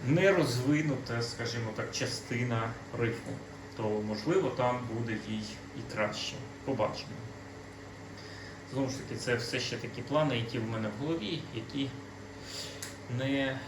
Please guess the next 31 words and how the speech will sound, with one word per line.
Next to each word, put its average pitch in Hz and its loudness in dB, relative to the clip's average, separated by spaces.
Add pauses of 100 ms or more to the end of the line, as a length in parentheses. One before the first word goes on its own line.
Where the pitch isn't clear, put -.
(640)
реалізовані 104 2
поки - -8
що. - -8 (1000)
Тепер, 151 8 (420)
е, 123 4 (640)
ось 143 4 (120)
тут, 143 2
я 120 6
не 127 4
пам'ятаю, 131 4
мабуть, 120 2
казав 120 2
чи 120 0
не 110 2
казав, 151 4 (500)
мабуть, 208 0
не 202 -2
казав 190 -2
я, 117 -2
до 110 0
речі. 104 -2 (680)
Звідси 127 6
з - -2
каменю 139 4 (200)
там 120 6
була, 117 6
е, 113 4 (680)
монтепо-, 123 2
ой, 110 6 (100)
акропора, 120 6 (240)
м, 107 0